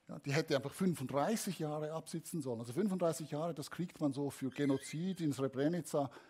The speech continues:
in Den Haag, nicht? Und, und, und die ganzen Verbrechen, die aufgedeckt wurden, da wurde ja niemand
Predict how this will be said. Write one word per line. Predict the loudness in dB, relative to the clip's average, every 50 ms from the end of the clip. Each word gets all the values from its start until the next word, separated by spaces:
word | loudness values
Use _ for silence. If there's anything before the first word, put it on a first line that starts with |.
| -20 -14 -4
in | 0 2 6
Den | 6 6 6 4 0
Haag, | -2 -2 -6 -8 -12 -18 _ -6
nicht? | -4 -4 -4 -4 -8 -20 -20 -20 -20 -20 -20 -20 -20 -20 -20 _ _ _ -4
Und, | -2 -2 -2 -2 -4
und, | -6 -6 -6 -4 -6 -6 -6 -6
und | -4 -4 -4 -4 -4 -8 -20 _ _ -10
die | -2 4
ganzen | 6 8 8 6 4 2 2 2 2 2 0 -6 -14 -8
Verbrechen, | -6 0 4 4 4 4 4 0 2
die | 4 4
aufgedeckt | 6 6 4 2 2 2 2 2 2 0 -2 -6 -2
wurden, | -2 -2 -2 -4 -8 -10 -10 -10
da | -10 -6
wurde | -6 -4 -2 0
ja | 0
niemand | 0 0 0 0 0 0 -2 -4 -6